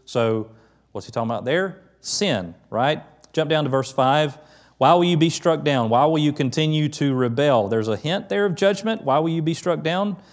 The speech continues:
But then there's also sin. "Why will you continue to rebel? The whole head is sick, the whole heart faint. From the sole of the foot even to the head, there is no soundness in it, but bruises and sores and raw wounds." He's talking about sinfulness, sin through and through, from the head to the toes, everywhere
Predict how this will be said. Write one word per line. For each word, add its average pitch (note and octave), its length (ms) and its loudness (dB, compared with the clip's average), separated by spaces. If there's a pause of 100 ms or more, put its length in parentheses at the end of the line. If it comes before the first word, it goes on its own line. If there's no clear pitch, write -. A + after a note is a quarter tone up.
(140)
But A#2+ 100 -2
then D3+ 120 2
there's D3 160 0
also D#3 320 2
sin. E3 380 -2
"Why D#3+ 140 4
will D#3+ 100 2
you D3+ 120 0
continue D3+ 420 -2
to C#3+ 140 -6
rebel? D3+ 420 2
The C#3+ 120 0
whole D3+ 220 2
head D3+ 220 -2
is A#2+ 100 -2
sick, F3+ 360 -2
the C#3+ 120 0
whole D#3 220 2
heart D#3+ 380 0
faint. G3 420 -4 (420)
From D3 160 0
the C3 80 2
sole G3 320 2
of E3 80 2
the D3 100 0
foot F3+ 260 0
even F3 260 -2
to D#3 100 -2
the C3 120 0
head, F3 280 2
there C#3+ 140 2
is A#2+ 120 -2
no C#3 160 0
soundness F3+ 600 -2
in F3 100 -2
it, E3 120 -4
but C3 180 -4
bruises D#3+ 420 0
and B2+ 120 -2
sores E3 380 -2
and C3+ 120 -4
raw C#3 180 2
wounds." E3+ 580 -4 (560)
He's A#2+ 140 -4
talking E3 340 2
about C#3+ 420 2 (560)
sinfulness, A2+ 920 -6
sin E3+ 440 -2
through F3 340 0
and E3 120 -4
through, C3+ 200 -2
from A2+ 180 -4
the A2 80 -2
head F3 360 2
to D3 80 -4
the B2 100 -2
toes, F3 540 2
everywhere E3+ 720 2